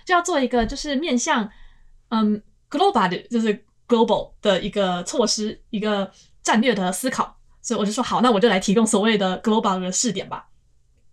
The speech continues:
所以我就跟大家说，哦，其实在，我不确定在其他国家，但至少在，嗯，台湾有盗版这个东西的存在。我还去查了那个到底盗版在日文怎么讲。盗版的日文就是，是海贼版，就是汉字上写起来是海贼版这样。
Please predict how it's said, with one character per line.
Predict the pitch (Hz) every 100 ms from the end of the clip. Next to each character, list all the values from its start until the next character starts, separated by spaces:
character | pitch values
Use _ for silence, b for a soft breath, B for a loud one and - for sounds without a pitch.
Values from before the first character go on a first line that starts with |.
| _ _ b b b
所 | 277
以 | 285
我 | 220
就 | 262
跟 | 247
大 | 233
家 | 233
说， | 247
哦， | 247
其 | - 220
实 | 233
在， | 202 233 196 - -
我 | 202
不 |
确 | 240 330
定 | 277
在 | 254
其 | 214
他 | 208
国 | 196
家， | 175 226
但 | 240
至 | 254
少 | -
在， | - 202 180 b b _ -
嗯， | 208 196 190 185 165
台 | - 196
湾 | 208 208
有 | 214 190 170 -
盗 | 294
版 | 185 190
这 | 208
个 |
东 | 190 233
西 | 202
的 | 180
存 | - -
在。 | - - _ _ -
我 |
还 | 214
去 | 349
查 | - 175
了 | 202
那 | 208 196
个 | 180 143 -
到 | 240
底 | 196
盗 | 190 247
版 | 185
在 | 185
日 | 220
文 | 175 175
怎 |
么 | -
讲。 | - - _ _ _ -
盗 | 285
版 | 202
的 | 190
日 | 220
文 | 185 175
就 | 190
是， | 190 185 - _
是 | - 202 175 - _ _ _
海 | - 190
贼 | 196 202
版， | 220 -
就 | 208
是 | 208 226 _
汉 | 240 202
字 | 214
上 | 196 196
写 | -
起 | - 180
来 | 180
是 |
海 | 185 151
贼 | - -
版 | - -
这 |
样。 | -